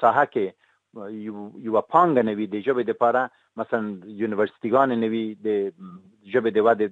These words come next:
دپاره، د خلکو مثلاً په منطقو کې مراکز او م-، هغه فرهنګي مجامع فعالې نه وي،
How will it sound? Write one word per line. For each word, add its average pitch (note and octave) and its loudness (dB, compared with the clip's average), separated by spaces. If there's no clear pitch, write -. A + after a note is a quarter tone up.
دپاره، G#2 0
د A2+ -4
خلکو C3 2
مثلاً G#2 -4
په G#2+ -2
منطقو G#2 2
کې G#2+ 0
مراکز A2+ 4
او A2+ 2
م-، G2+ -14
هغه B2 6
فرهنګي B2 0
مجامع A#2 0
فعالې B2+ 4
نه E3 -4
وي، F3 -6